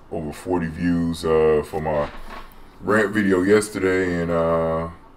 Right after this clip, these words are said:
you know, this is really the first video on this particular channel that I really got,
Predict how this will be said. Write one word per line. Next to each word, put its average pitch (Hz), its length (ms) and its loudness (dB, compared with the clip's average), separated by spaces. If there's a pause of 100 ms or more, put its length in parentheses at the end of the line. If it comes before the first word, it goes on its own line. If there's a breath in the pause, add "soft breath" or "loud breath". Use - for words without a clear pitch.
(600)
you 98 80 -4
know, 92 180 6
this 101 100 0
is 98 60 -6
really 107 200 4
the 92 120 0
first 95 260 0
video 90 300 0
on 80 80 -2
this 101 160 -4
particular 87 400 -8
channel 82 360 -6
that 80 100 0
I - 80 2
really 78 280 -4
got, 76 240 0